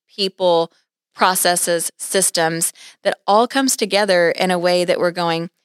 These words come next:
Zillow is providing us with people that say, "Hey, I need help." And then we're providing Zillow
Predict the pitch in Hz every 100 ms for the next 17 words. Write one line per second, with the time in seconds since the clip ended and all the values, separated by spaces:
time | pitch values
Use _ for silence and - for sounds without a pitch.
0 | _ _ 170 190 226 226 196 - 185 180
1 | 175 175 175 175 - 185 180 165 - 170
2 | 175 180 160 170 196 254 285 - _ _
3 | _ _ _ _ 185 185 185 190 190 185
4 | 180 175 170 190 208 170 175